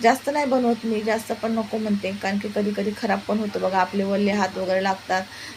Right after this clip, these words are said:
त्याच्यामुळं ना मी जास्त पण एकदम वर्षभराचा पण नाही बनवत, अगदी पाच ते सहा महिने गेला बस झाला,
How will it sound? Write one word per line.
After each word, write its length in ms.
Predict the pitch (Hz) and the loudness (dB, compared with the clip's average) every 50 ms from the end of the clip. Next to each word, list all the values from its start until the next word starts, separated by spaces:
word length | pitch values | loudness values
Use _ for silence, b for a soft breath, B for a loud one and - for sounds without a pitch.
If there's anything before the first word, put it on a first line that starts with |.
| - | -4
त्याच्यामुळं 460 | - 185 202 - 214 208 208 208 208 208 | -4 -4 0 0 0 2 2 2 2 2
ना 80 | 214 | 2
मी 100 | 220 220 | 0 0
जास्त 320 | 208 214 208 214 214 - 233 | 2 2 2 2 0 -4 -6
पण 180 | 214 - 233 233 | -4 -4 -4 -2
एकदम 260 | - - 226 214 240 233 | -2 0 2 2 4 6
वर्षभराचा 640 | 233 233 226 - - 220 214 226 214 208 208 208 208 | 6 4 4 2 0 0 2 2 2 2 2 0 -4
पण 180 | - 220 226 | -4 -4 -2
नाही 140 | 214 220 214 | 0 0 0
बनवत, 300 | 208 202 202 196 202 208 208 B B B B B B B | 2 2 0 0 0 -2 -2 B B B B B B B
अगदी 300 | 180 202 208 208 202 233 | 0 0 2 2 2 0
पाच 280 | 226 202 214 214 220 220 - | 2 4 2 2 2 2 -2
ते 60 | 226 220 | -4 -2
सहा 260 | 214 - 214 214 214 | -2 -2 0 0 0
महिने 320 | 208 208 208 208 208 214 | 2 2 2 2 2 0
गेला 260 | 208 214 214 220 214 | 0 0 2 2 2
बस 220 | 208 202 214 220 220 | 2 4 2 2 2
झाला, 360 | 208 220 233 220 214 208 226 | 2 0 2 2 2 0 0